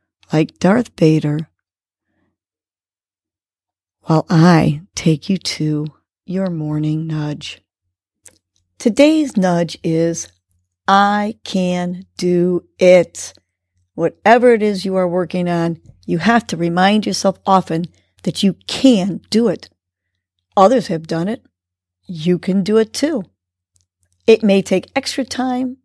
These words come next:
and a lot of effort, but you can do it. Set a goal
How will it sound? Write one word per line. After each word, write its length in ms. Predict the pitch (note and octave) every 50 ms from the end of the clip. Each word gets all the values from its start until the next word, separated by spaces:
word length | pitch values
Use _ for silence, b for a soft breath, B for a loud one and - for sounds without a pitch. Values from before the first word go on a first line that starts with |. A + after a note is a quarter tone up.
| _ _
and 120 | G#3 A3
a 80 | A3 G#3
lot 260 | G3+ G#3+ A3 A#3+ B3
of 120 | A#3+ A3+ -
effort, 360 | - F#3 E3+ - - E3 - - _ _ _ _ _ _ _ _ _ _ _
but 240 | - D#3+ D#3 - -
you 220 | E3+ F3 F#3 E3
can 500 | - _ - - F#3+ F3+ E3+ E3 D3+ D#3 - _
do 200 | - E3+ F3 E3+
it. 220 | D#3+ - - - _ _ _ _ _ _ _ _ _ _ _ _ _ _
Set 320 | _ - - - A3 A#3+
a 40 | A#3+
goal 580 | G#3 E3+ - G3+ G#3 A3 A#3 G3 F3+ F3+ -